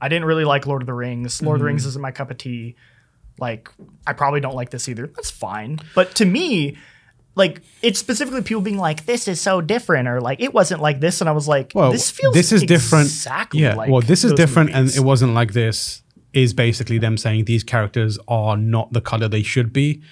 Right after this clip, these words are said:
Speaker 2: And that those
Speaker 1: <laughs>
Speaker 2: criticisms
Speaker 1: Right, without
Speaker 2: are
Speaker 1: saying,
Speaker 2: coming,
Speaker 1: yeah.
Speaker 2: yeah, without saying it, it's dog whistling.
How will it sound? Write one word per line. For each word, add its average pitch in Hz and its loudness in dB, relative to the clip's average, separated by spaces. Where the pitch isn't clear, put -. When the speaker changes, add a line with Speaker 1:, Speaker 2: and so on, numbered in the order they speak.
Speaker 2:
And 131 2
that 131 0
those 135 4
Speaker 1:
<laughs> - -8
Speaker 2:
criticisms - 2
Speaker 1:
Right, 127 4
without 139 4
Speaker 2:
are 123 2
Speaker 1:
saying, 151 2
Speaker 2:
coming, 135 4
Speaker 1:
yeah. 117 0
Speaker 2:
yeah, 143 4
without 127 4
saying 120 2
it, 101 -2
it's 117 -2
dog 117 2
whistling. 101 -4